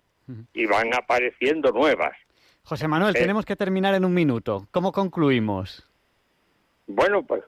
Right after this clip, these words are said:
Speaker 2: concluimos que hemos dado un-, una definición de cultura de Merlin Donald,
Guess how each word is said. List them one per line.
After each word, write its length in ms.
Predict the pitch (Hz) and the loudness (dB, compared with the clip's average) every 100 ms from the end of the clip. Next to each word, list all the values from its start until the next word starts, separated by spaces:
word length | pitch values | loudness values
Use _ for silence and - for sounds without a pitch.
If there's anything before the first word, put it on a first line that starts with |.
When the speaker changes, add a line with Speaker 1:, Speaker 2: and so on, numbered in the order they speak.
| _ | _
Speaker 2:
concluimos 960 | 113 117 120 123 131 151 156 185 202 196 _ _ _ _ | 0 0 2 4 4 4 2 2 2 -2 _ _ _ _
que 160 | 135 170 | 0 0
hemos 300 | 160 165 131 | 2 0 2
dado 480 | 180 165 117 92 - | 2 2 0 -4 -8
un-, 1400 | - 120 120 123 127 127 127 127 131 131 131 131 131 131 | -4 0 2 2 2 0 -2 -2 -2 -4 -4 -4 -2 -2
una 220 | 135 131 | 0 2
definición 720 | 139 143 - 143 135 - 147 | 2 2 -2 -2 -2 0 0
de 100 | 143 | 0
cultura 640 | 143 151 135 185 170 90 - _ _ _ _ _ _ | 0 -2 0 2 2 2 -4 _ _ _ _ _ _
de 160 | 110 | -4
Merlin 560 | 110 131 131 131 135 135 | 0 2 2 0 -2 0
Donald, 480 | 160 165 131 92 | 2 2 0 -2